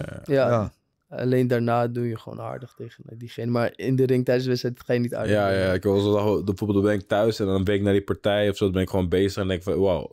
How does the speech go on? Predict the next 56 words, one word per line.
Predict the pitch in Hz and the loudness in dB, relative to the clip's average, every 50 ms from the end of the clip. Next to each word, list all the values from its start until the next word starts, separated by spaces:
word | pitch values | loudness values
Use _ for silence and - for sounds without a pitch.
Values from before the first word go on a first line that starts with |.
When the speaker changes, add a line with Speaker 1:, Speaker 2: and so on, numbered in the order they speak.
| - - | -12 -10
Speaker 1:
ja, | 80 80 87 | -8 -6 -4
hoe, | 90 101 101 101 98 | -2 0 0 0 2
hoe | 101 104 101 | 2 0 0
voelt | 98 120 - | 0 -2 -2
hij | - 95 95 104 | -2 0 0 -2
zich | - - - - 90 | -2 -4 -6 -4 -4
nu?" | 90 90 | -4 -2
Weet | 85 82 | 0 0
je? | 143 | 0
Speaker 2:
Ja, | 139 160 | 2 2
Speaker 1:
Dan | 165 151 | 2 2
Speaker 2:
want | 147 156 117 | 0 2 2
je | 127 | 2
Speaker 1:
hoe, | 123 156 | 2 2
Speaker 2:
weet | 208 269 269 - | 0 0 0 0
ook | 185 170 - | -2 -2 0
hoe | 175 165 | 0 2
Speaker 1:
ik | 156 | 2
Speaker 2:
het | - 135 | 2 2
Speaker 1:
ben | 135 | 2
Speaker 2:
is. | 131 120 | 2 2
Speaker 1:
bijvoorbeeld | 135 135 123 127 123 | 0 0 0 0 0
zijn | 123 127 120 | 0 2 2
neus | 123 127 135 131 - | 4 2 2 0 0
gebroken | - 127 127 123 117 127 | 2 2 2 2 2 0
als | 117 107 110 | 0 0 0
dit, | 117 120 117 107 107 | -2 -2 0 0 2
dat. | 113 117 113 113 | 0 0 2 0
En | 110 110 | 0 0
de, | 117 - | 0 0
en | - 131 123 | 2 2 2
de, | 120 120 104 | 2 2 2
in | 101 123 | 2 2
die | 123 117 | 2 2
wedstrijd, | 135 135 131 131 107 110 107 107 | 2 0 0 0 0 0 0 0
weet | 113 113 | 0 0
je, | 123 | 0
zegt | 117 - 120 - - | 0 -2 -2 -4 -2
geen, | - 117 113 117 | -2 -2 -2 -2
geen | - - 104 110 | -2 -2 0 0
genade | - - 113 113 117 120 113 107 | 0 0 2 2 2 2 0 0
gewoon. | 92 104 98 101 | 0 0 0 0
Denk | 104 98 | 0 0
je | 104 | -2
van: | 107 - | -2 0
"Hey, | 104 104 95 | 0 0 0
box, | 92 104 98 95 98 - | 0 -2 -2 -2 -6 -6
box, | 95 101 104 98 90 87 | -4 -2 -2 -2 -4 -6
dit, | 90 95 85 | -6 -4 -2
dat. | 92 98 95 - | -2 -2 -2 -2
Oh, | 57 67 98 92 - - | -2 -4 -4 -4 -4 -6
oké, | 87 - - 107 101 | -10 -6 -4 -2 0
we | 98 90 | 0 0
gaan | 92 92 | 0 -2
weer | 92 92 87 | -2 -4 -4
terug." | - - 117 120 113 - - | -8 -6 -4 -4 -4 -4 -8